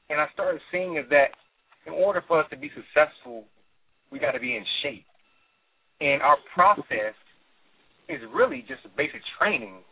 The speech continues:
for that place called there, that design place that we have for us. And we have to go through some things and grow through some things to be prepared for when we get to that place. And God has prepared me from those challenges.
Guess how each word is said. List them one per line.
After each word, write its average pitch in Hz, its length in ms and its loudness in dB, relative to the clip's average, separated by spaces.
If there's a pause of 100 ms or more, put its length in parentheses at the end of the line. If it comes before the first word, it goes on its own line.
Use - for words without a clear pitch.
(360)
for 147 100 2
that 127 240 4
place 160 240 -6 (480)
called 131 400 0
there, 135 320 -2
that 123 140 -2
design 127 480 0 (100)
place 151 280 -2
that 120 100 -14
we 117 100 -14
have 110 200 0 (100)
for 113 260 2
us. - 60 -14 (320)
And 135 160 -2
we 175 100 -4
have 165 200 4
to 123 120 -14
go 151 220 0
through 202 160 -16
some 139 180 -12
things 139 400 -6
and 127 160 -6
grow 147 380 2
through 135 140 -18
some 117 200 -20
things 123 320 -16 (640)
to - 80 -20
be 151 120 -18
prepared 156 520 -8
for 117 120 -6
when 117 100 -16
we 113 60 -16
get 113 200 -12
to - 80 -12
that 87 160 -8
place. - 240 -6 (1000)
And 120 160 -6
God 156 260 6
has 123 160 0
prepared - 480 -10
me 107 280 -16 (400)
from 139 120 -8
those 123 160 0 (220)
challenges. - 500 -6